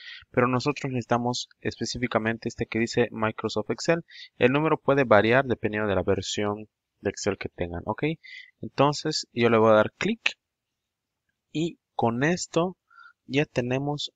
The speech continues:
<clears throat> hecha nuestra conexión entre autocad y Excel. Y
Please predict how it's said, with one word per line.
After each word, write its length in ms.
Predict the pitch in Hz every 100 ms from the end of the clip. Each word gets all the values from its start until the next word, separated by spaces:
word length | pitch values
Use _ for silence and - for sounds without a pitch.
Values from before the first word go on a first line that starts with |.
| _
<clears throat> 460 | 196 - 214 - -
hecha 500 | 139 139 - 151 -
nuestra 480 | 123 123 - 135 - _
conexión 880 | 120 113 107 104 - 127 135 151 -
entre 440 | 117 117 120 120 -
autocad 600 | - 98 - 98 - 92 95
y 80 | 98
Excel. 400 | - - 156 151 - - - - - - - _ -
Y 280 | 151 180